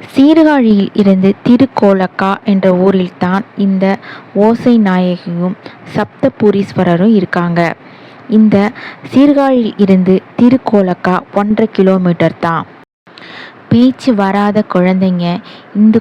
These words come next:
கோவில்ல இருக்கும் ஆனந்த தீர்த்தத்துல நீராடி, அம்பாளுக்கு அர்ச்சனையும் தேன் வாங்கி கொடுத்து, அந்த தேனை வாங்கி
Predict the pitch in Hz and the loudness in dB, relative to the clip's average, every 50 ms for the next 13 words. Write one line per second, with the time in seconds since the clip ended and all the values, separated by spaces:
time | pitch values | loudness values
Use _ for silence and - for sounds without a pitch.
0 | - - 214 214 240 220 233 226 220 214 202 - 190 185 - 180 - - - 180 | 0 2 2 2 2 2 2 2 2 2 0 -2 -4 -6 -6 -6 -10 -8 -6 -6
1 | 180 175 190 - - - - - 185 185 202 226 233 240 233 240 233 - 202 185 | -6 -6 -8 -10 -14 -20 -8 -6 -2 -2 0 2 2 2 2 0 -2 -2 -4 -6
2 | 185 - - 190 180 - - 180 180 175 175 180 185 190 190 190 180 175 170 170 | -6 -4 -4 -4 -4 -4 -4 -2 -2 -2 0 0 0 0 2 2 0 0 -2 -2
3 | 180 175 175 - - - - - - - - - - 196 196 208 214 240 233 220 | -4 -6 -6 -8 -10 -14 -18 -16 -16 -18 -10 -4 -2 0 2 2 2 0 0 -2
4 | 220 - - 202 180 170 - - - - 214 208 196 190 185 180 180 180 185 185 | -4 -4 -4 -4 -4 -4 -6 -8 -6 -2 -2 0 0 0 -2 -2 -2 -2 -4 -4
5 | 202 - - - - - - - - 208 214 220 226 226 220 202 185 185 190 190 | -6 -10 -20 -20 -20 -20 -20 -4 -2 0 2 2 2 2 2 2 0 -2 -2 -4
6 | - - - 202 180 175 - - - 185 180 - 185 185 190 190 185 - - 196 | -8 -4 -2 -2 -2 -2 -4 -4 -4 -4 -4 -2 -4 -4 -4 -4 -6 -4 -4 -2
7 | 196 202 214 214 214 208 190 185 180 180 185 190 | 0 0 2 2 0 0 0 -2 -2 -2 -4 -6